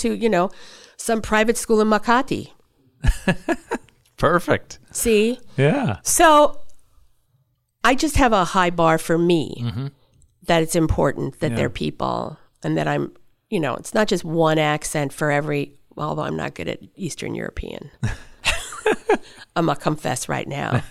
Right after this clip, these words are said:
Speaker 2: <laughs> The one
Speaker 1: Eastern
Speaker 2: accent.
Speaker 1: European, Italian, anything from, yeah, I'm not good.
Speaker 2: <laughs> Everything else is good, though.
Speaker 1: Everything's good.
Speaker 2: One more question
Speaker 1: Mm-hmm.
Speaker 2: on, on this thread, and that is,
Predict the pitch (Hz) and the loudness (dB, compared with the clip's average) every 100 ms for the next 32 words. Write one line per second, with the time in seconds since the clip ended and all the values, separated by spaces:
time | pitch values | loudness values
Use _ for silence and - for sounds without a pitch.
0 | 131 - - 165 143 143 147 185 208 185 | -4 -2 -2 2 4 4 6 6 6 6
1 | 247 240 156 233 226 214 214 214 185 208 | 6 8 6 6 6 6 6 4 4 4
2 | 202 202 202 202 202 202 196 202 - - | 4 4 4 4 4 4 4 0 -6 -14
3 | - 240 294 349 247 240 - 202 175 175 | 0 4 6 6 2 2 0 2 4 2
4 | - 208 151 - - - - - - _ | 0 -4 -4 -6 -8 -10 -10 -12 -12 _
5 | - - - - - 392 - - - 147 | -8 -8 -6 -6 -2 0 2 0 0 0
6 | 139 143 127 110 117 104 98 87 87 53 | 2 4 4 2 0 0 0 0 -4 -4
7 | 50 - - - - - 127 151 151 139 | -4 -6 -8 -10 -12 0 4 4 6 4
8 | - - - - 117 180 180 101 - 101 | 2 -6 -4 2 2 4 4 2 2 -2
9 | - 101 98 98 - - - 104 98 87 | 0 0 2 0 -2 -8 -4 2 2 2
10 | - 98 101 98 98 95 92 90 | -2 -2 0 2 2 2 2 -2